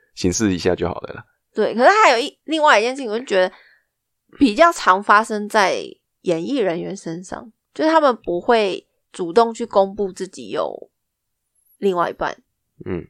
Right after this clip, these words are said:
Speaker 2: 那常常就会被讲说，“嗯，是因为不够爱对方，所以不敢向大家证明你们是相爱的吗？”类似这种，因为一般人也会嘛，也是会有这种状况。我跟我的男朋友在一起，可是我们没有公开。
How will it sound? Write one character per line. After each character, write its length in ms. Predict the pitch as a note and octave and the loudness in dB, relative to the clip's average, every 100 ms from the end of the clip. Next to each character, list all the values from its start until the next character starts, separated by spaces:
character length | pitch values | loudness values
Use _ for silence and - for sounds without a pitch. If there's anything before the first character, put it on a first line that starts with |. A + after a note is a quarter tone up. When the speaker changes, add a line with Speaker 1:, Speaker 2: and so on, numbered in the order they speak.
| _ | _
Speaker 2:
那 220 | A3 A#3+ | 0 2
常 140 | G3+ - | 0 -6
常 280 | G3 F3+ | -6 -6
就 120 | F3+ G3+ | -4 -2
会 100 | G3 | -2
被 500 | G3 F3 E3+ - - | -2 -2 -4 -12 -14
讲 200 | - G3+ | -12 -10
说 100 | F#3+ | -8
，“嗯， 240 | G#3 G#3 G#3 | -6 -8 -12
是 340 | - A3+ G#3+ | -16 -14 -10
因 100 | G#3 | -8
为 140 | G#3 G3 | -8 -8
不 140 | F#3 | -8
够 140 | - | -6
爱 180 | A#3+ F#3 | -4 -4
对 160 | F3+ F3+ | -6 -8
方， 200 | F3+ F#3+ | -8 -10
所 120 | F3+ | -12
以 40 | F#3 | -12
不 120 | - | -12
敢 180 | - F#3 | -12 -12
向 200 | F3 E3+ | -16 -12
大 120 | F3 | -12
家 200 | - F#3+ _ _ _ | -12 -14 _ _ _
证 160 | G3 | -8
明 200 | F3 E3+ | -8 -10
你 100 | E3+ | -12
们 180 | A#2 F2+ | -12 -14
是 100 | G3 | -14
相 240 | F#3 F3 E3+ | -12 -12 -8
爱 160 | F3 | -8
的 100 | E3+ | -8
吗？” 360 | D#3+ D#3+ D#3+ D#3+ | -8 -8 -8 -8
类 120 | E3 | -8
似 180 | G3 - | -10 -16
这 100 | A3+ | -18
种， 240 | G3 - - _ _ _ - | -10 -8 -8 _ _ _ -6
因 120 | D4+ | -6
为 100 | - - | -6 -12
一 260 | - - C4 | -20 -4 -2
般 220 | C4+ A#3 | 2 2
人 160 | A3+ E3+ | 2 -2
也 120 | - | -4
会 220 | F#3+ F3 | -4 -4
嘛， 160 | G#2+ - _ | -4 -14 _
也 140 | - F3+ | -10 -8
是 100 | G#3 | -6
会 200 | A3+ G3+ | -2 0
有 120 | D3+ | -2
这 140 | - | -6
种 220 | F3+ F3 F3+ | -10 -10 -8
状 220 | - F#3 | -8 -8
况。 220 | - - _ - - | -8 -10 _ -18 0
我 140 | G3 | 0
跟 200 | F#3+ A#3+ | 6 6
我 100 | A#3+ | 6
的 140 | F#3 F3+ | 0 -2
男 160 | F3+ G3 | -4 -2
朋 80 | |
友 60 | F#3 | -2
在 160 | E3+ E3 | -2 -6
一 40 | |
起， 140 | - | -10
可 140 | E3 F3+ | -12 -10
是 180 | G3 G3+ _ _ - | -10 -10 _ _ -6
我 140 | E3+ | -4
们 140 | D#3+ E3 | -4 -4
没 120 | F#3 | -2
有 100 | D#3+ | -2
公 280 | - G2+ - | -4 -8 -10
开。 340 | - - C#4+ | -10 -10 -12